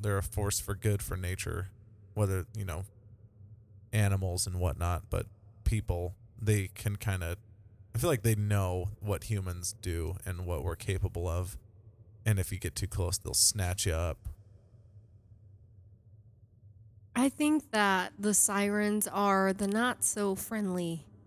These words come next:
Speaker 2: folk.
Speaker 1: Oh, yeah.
Speaker 2: But I think the mermaids are more helpers. They're more neutral. Um, you know, you might get a few in there that are kinda wicked, but
Speaker 1: Do you think they come from, like, the same vein?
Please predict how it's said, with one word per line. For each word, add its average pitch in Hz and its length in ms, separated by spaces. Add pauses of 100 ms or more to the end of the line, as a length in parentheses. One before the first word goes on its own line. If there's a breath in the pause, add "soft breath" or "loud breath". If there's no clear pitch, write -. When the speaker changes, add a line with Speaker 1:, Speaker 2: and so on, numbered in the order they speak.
(420)
Speaker 2:
folk. 156 400 (1200)
Speaker 1:
Oh, 117 220
yeah. 95 360 (220)
Speaker 2:
But 220 320
I 220 120
think 233 240
the 226 100
mermaids 226 520
are 208 80
more 202 340
helpers. 202 720
They're 202 140
more 202 240
neutral. 190 840 (520)
Um, 185 520
you 233 140
know, 208 100
you 202 160
might 196 220
get 175 120
a 175 60
few 175 280
in 165 120
there 165 180
that 170 180 (300)
are 175 80
kinda 170 300
wicked, 165 480
but 180 220 (960)
Speaker 1:
Do 120 100
you 120 40
think 120 200
they 110 120
come 110 300
from, 104 240
like, 101 200
the 101 60
same 101 380
vein? 98 520